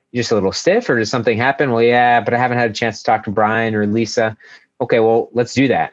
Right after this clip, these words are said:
Let's, let's get on the same page there and pull in those, those other people, uh, from those other lanes and be able to step in and out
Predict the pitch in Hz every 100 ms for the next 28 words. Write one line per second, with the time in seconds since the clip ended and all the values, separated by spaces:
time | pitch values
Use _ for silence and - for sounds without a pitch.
0 | _ 104 104 - 120 104 127 113 104 -
1 | 104 95 104 95 90 87 - - - _
2 | 104 101 135 123 117 110 101 92 - -
3 | 101 92 - 104 98 82 - 104 95 92
4 | 90 _ _ _ _ _ - - 104 92
5 | 90 - 107 95 92 104 95 87 92 143
6 | 185 - - - - 104 127 131 113 101
7 | 123 113 - 110 104 104